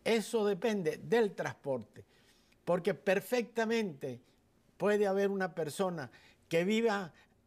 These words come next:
en Maracay, que está a ciento doce kilómetros de Caracas, y trabaja en Caracas, sí tiene un transporte efectivo, seguro, regular, que sabe que sale a su hora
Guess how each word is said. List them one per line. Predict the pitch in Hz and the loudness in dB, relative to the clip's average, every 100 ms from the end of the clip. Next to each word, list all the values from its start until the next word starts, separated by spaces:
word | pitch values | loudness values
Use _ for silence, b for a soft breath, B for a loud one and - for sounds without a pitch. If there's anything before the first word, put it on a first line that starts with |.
| _ _ - | _ _ -2
en | 190 196 | 0 2
Maracay, | 190 180 165 240 247 226 | 2 0 0 2 2 0
que | 160 | -6
está | 156 180 | -8 -8
a | |
ciento | 180 220 208 202 208 | -6 -6 -6 -4 -2
doce | 190 202 190 196 | 0 0 -2 -4
kilómetros | 180 175 190 180 160 160 | -2 -2 -2 -4 -2 -2
de | 127 | 0
Caracas, | 147 165 151 120 - b b | 0 -2 -2 -10 -12 b b
y | 196 196 | 0 0
trabaja | 170 180 220 208 | 0 2 2 2
en | 214 | -2
Caracas, | 175 196 220 175 139 B B - | -2 0 0 -4 -12 B B -6
sí | - 220 | -2 0
tiene | 233 214 214 | 2 0 0
un | 202 | -2
transporte | 208 175 - 190 190 196 175 165 | -2 -2 0 0 0 -2 0 -2
efectivo, | 156 156 - 190 185 190 202 - | -2 -4 -2 0 2 2 -2 -8
seguro, | - 170 160 175 185 180 185 | -4 0 0 0 0 -2 -6
regular, | - 165 160 156 151 156 B B B | -2 -2 0 0 0 -2 B B B
que | 143 131 | -4 0
sabe | 170 165 190 185 B B | 2 2 0 -4 B B
que | - 139 | -4 -4
sale | - 165 196 196 | 0 2 4 2
a | |
su | 185 196 | 0 0
hora | 185 175 175 | 2 0 -4